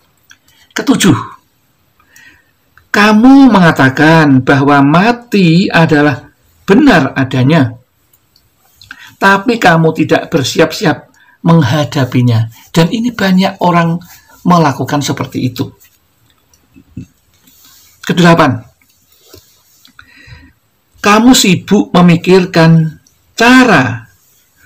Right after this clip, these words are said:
memikirkan cara mencela saudara-saudaramu, tapi tidak mengenal celah diri sendiri.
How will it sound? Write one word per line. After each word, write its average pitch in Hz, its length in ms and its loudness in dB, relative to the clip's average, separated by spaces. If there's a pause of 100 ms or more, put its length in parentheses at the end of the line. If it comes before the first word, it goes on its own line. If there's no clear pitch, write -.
(1300)
memikirkan 185 480 2
cara 226 340 2 (380)
mencela 165 560 4
saudara-saudaramu, 143 1040 -2 (560)
tapi 139 400 -2
tidak 175 480 -4 (560)
mengenal 151 800 0 (160)
celah 220 640 0
diri 151 480 0
sendiri. 127 580 0